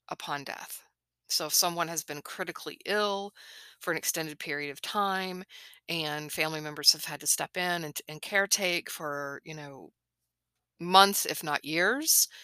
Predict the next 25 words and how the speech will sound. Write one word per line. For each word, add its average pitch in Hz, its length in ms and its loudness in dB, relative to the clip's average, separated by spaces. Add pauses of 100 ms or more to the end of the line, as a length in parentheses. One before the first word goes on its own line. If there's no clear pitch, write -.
(280)
sometimes 165 460 -2
there 160 160 -4
can 170 180 -10
be 160 200 -6
a 151 80 -2
relief, 160 920 -2 (220)
a, 156 640 -8
um, 147 520 -12 (880)
a, 165 100 -4 (140)
a 147 100 0
lightening 156 680 2 (520)
of 151 460 -4 (440)
responsibility 156 1000 0
that 156 140 -4
happens, - 640 -2
and 151 580 -4 (720)
the 160 120 0
other 156 140 0
person 156 380 4
may 147 120 -4
not 143 200 -2
see 147 220 0
it 143 80 -4
as - 140 -4
that. - 260 -4